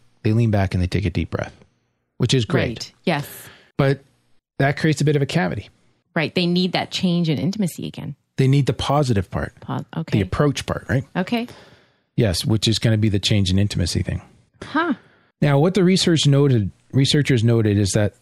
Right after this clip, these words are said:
Speaker 1: this effect was especially strong for women, suggesting that actively pursuing a better relationship is more directly linked to passion and sexual quality for women.
Speaker 2: Mm-hmm.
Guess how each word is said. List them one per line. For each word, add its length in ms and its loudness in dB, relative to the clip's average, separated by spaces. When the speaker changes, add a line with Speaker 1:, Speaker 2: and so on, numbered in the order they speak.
Speaker 1:
this 240 2
effect 380 0
was 140 2
especially 400 0
strong 340 2
for 160 0
women, 500 0
suggesting 520 2
that 260 2
actively 420 2
pursuing 400 2
a 60 2
better 240 2
relationship 580 2
is 80 0
more 240 4
directly 540 2
linked 180 0
to 80 -2
passion 400 0
and 140 2
sexual 360 -2
quality 380 0
for 160 -2
women. 340 -2
Speaker 2:
Mm-hmm. 580 -4